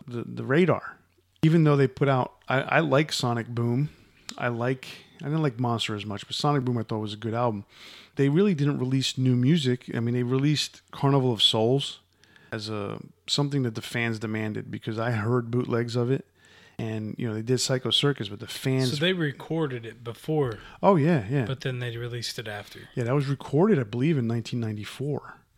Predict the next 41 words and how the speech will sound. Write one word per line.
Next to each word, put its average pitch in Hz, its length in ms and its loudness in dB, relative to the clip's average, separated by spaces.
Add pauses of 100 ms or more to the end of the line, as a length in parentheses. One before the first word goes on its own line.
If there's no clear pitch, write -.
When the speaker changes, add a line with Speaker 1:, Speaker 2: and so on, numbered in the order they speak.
(120)
Speaker 2:
Oh, 139 80 -6
wow. 123 360 -6 (140)
Okay. 131 100 -4 (120)
Speaker 1:
Um, 104 200 -6 (160)
it 139 120 0
was 120 160 0
before, 160 960 -2 (360)
it 131 60 -2
was 120 140 0
before 156 540 0
the 151 100 2
convention 127 640 2
tour 104 320 -4
that 104 160 -4
they 104 120 -2
did. 104 380 -8 (260)
They 127 320 2
had 123 180 2
already 127 420 4 (340)
put 143 160 -2
that 120 140 2
in 113 80 0
the 107 80 -2
can 143 280 0
and 113 120 0
shelved 170 440 2
it 110 220 -4 (340)
to - 80 -10
some 165 220 2
degree. 123 280 2
I, 131 320 0
I - 20 0
think 190 180 2
they 202 80 6
were 139 140 6
preparing 190 440 0
to 139 60 0
get, - 480 -4
to 127 100 -6
get 123 280 2
it 127 140 0